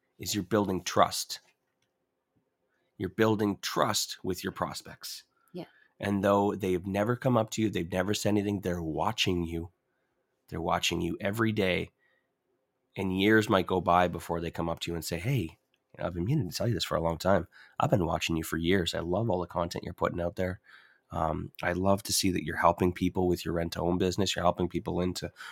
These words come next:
Speaker 1: home ownership. You know, I, I heard about you helping that person. Um, you know,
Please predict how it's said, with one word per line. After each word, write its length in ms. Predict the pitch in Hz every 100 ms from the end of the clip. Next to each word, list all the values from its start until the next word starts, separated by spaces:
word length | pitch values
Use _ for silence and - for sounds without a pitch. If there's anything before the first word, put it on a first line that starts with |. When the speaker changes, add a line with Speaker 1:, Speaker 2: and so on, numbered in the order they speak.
| -
Speaker 1:
home 220 | - 85
ownership. 580 | 87 98 92 98 95 -
You 140 | 87 87
know, 200 | 87 - - - - -
I, 180 | 87 85
I 140 | 85
heard 200 | 87 92
about 300 | 87 87 -
you 60 | 85
helping 320 | 90 87 87
that 180 | 85 -
person. 560 | 95 92 90 87 85 -
Um, 380 | 85 87 85 80
you 80 |
know, 220 | 82 85